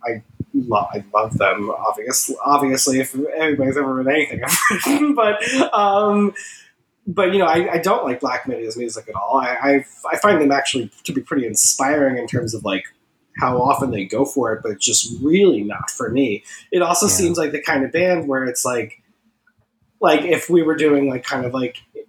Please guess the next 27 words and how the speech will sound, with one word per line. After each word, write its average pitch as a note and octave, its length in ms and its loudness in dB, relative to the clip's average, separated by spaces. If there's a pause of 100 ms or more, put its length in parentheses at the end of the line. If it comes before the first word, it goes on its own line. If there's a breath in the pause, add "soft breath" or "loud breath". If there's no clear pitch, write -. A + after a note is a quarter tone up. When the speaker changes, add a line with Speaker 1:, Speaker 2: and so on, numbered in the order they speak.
Speaker 1:
indie D3 300 2
rock C3 220 0
stand-up C#3+ 440 0
comedy, F3+ 420 2
you'd B2 180 -4
be C3+ 120 2
able C#3 180 0
to C#3 80 0
do C#3 160 2
a B2 40 -2
tight - 280 -4
five F#3+ 320 2
on B2+ 140 -2
them A2+ 180 -10
pretty C#3 340 -4
easily, - 560 -2
you C#3 120 -2
know? C#3 180 0
Speaker 2:
Or D3 120 2
just E3 160 0
use D3+ 120 2
them B2+ 80 2
Speaker 1:
And A2 80 4
Speaker 2:
as G2 80 2
a F#2+ 40 -2
good F#2+ 200 -2
punchline. G2 680 -2